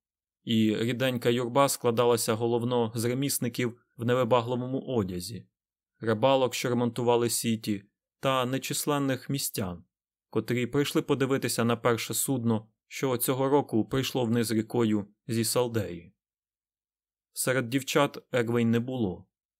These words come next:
Не було в натовпі і нікого схожого на Морейн, Лана чи ще когось з тих, кого прагнув побачити Ранд. «Може,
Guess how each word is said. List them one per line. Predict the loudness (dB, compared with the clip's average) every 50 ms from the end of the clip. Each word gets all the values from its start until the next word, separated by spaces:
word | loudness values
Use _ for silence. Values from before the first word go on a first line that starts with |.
| _ _ _ _ _ _ _ _ _ _ _ -4
Не | -2 -2 0
було | 2 2 4 4 4
в | 4 2
натовпі | 0 0 0 0 -4 -4 -2 -2 -2 0 0 0
і |
нікого | -2 -4 -4 -2 -2 -2 0 0
схожого | -2 -4 -4 -2 -2 -2 0 0 0 0 -2 -4 -4 -2
на | 0 2 4
Морейн, | 4 4 4 4 4 4 2 2 0 -2 -6 -12 _ _ _ _ _ _
Лана | -2 2 4 4 6 6 4 4 2 0 -2 -8 _ _ _ _
чи | -8 -4 -4
ще | -2 -2 0 0 0
когось | 0 0 0 2 2 2 0
з | -2 -2
тих, | -2 0 0 -2 -2 -4 -10 _ _ _ _ _
кого | -6 -4 -4 -4 -4
прагнув | 0 2 2 2 2 2 -2 -4 -6
побачити | -6 -6 -4 -2 -2 -4 -4 -6 -8 -4 -4 -2
Ранд. | -2 -2 -2 -4 -6 -12 -14 -18 _ _ _ _ _ _ _ _ _ _ _ _ _ _ _ _ _ _ _ _ _ -6
«Може, | -4 -2 0 0 0 0 0 0 0 -2 -4